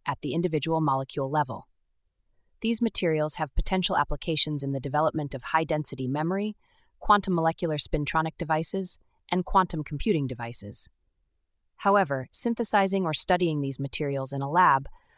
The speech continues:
often poses challenges due to safety concerns, impractical experimental conditions,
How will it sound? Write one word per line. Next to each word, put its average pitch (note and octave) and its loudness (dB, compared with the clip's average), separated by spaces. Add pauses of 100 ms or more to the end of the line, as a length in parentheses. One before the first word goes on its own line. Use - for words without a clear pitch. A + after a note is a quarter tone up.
(280)
often F3+ 6
poses C#3+ 2
challenges C#3+ 0
due C3 -4
to A#2+ -10
safety E3 -2
concerns, F3+ -2 (480)
impractical D#3+ 0
experimental D#3 -2
conditions, D#3+ -2